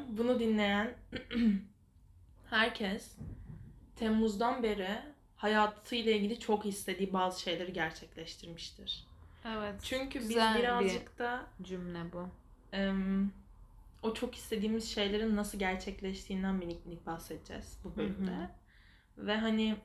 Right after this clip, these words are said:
Speaker 1: hmm, dinleyen herhangi birinin içinin burulmasını istemem. Umarım
Speaker 2: Yani
Speaker 1: herkesin çok istediği şeyler olmuştur ya da istediği şeyler olmuştur.
Speaker 2: Ya evet.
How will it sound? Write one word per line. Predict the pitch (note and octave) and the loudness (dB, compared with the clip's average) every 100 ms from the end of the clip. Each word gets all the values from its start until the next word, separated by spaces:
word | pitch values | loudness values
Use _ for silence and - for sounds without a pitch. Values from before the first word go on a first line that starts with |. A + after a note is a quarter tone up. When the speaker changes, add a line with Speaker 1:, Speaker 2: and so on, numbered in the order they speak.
| - | -12
Speaker 1:
hmm, | F#3+ F#3+ F#3+ F#3+ F#3 F#3+ - | -4 -2 0 -2 -4 -6 0
dinleyen | G#3+ G#3+ A3+ | 2 4 4
herhangi | A3 G3+ G#3+ A3 G3+ | 4 4 4 2 0
birinin | G3 G3+ G#3+ A3 | 2 2 2 -2
içinin | G3 - G3+ G3+ G3 | -6 -2 0 2 4
burulmasını | G3 F#3 F#3 F#3 - F3+ | 4 4 0 -4 -6 -8
istemem. | - - D#3 D#3 D#3+ - - - - - - - - - - - - - - - - - - | -8 -12 -12 -12 -14 -20 -20 -20 -20 -20 -20 -20 -20 -20 -20 -20 -20 -20 -20 -20 -20 -20 -4
Umarım | A3+ A#3 A#3+ | 4 6 6
Speaker 2:
Yani | G3+ | 8
Speaker 1:
herkesin | A3 A3 A#3 G#3 A3+ A3+ - - | 8 8 4 2 0 -2 -10 0
çok | G#3+ G#3 | 0 0
istediği | G3 - E3+ F#3 | -4 -4 -4 -4
şeyler | F#3 F3+ E3+ F3+ | -4 -2 0 0
olmuştur | E3 E3 E3 - E3 | 0 -2 -6 -10 -12
ya | E3+ E3+ | -8 -6
da | |
istediği | E3 - E3 E3 | -6 -6 -10 -8
şeyler | - E3 D#3+ E3 | -10 -10 -6 -6
olmuştur. | D#3 D#3+ - - - G#3+ | -6 -10 -14 -16 -14 -8
Speaker 2:
Ya | G#3+ G#3 | -4 -2
evet. | G3+ F3 F3 - | -2 -4 -6 -16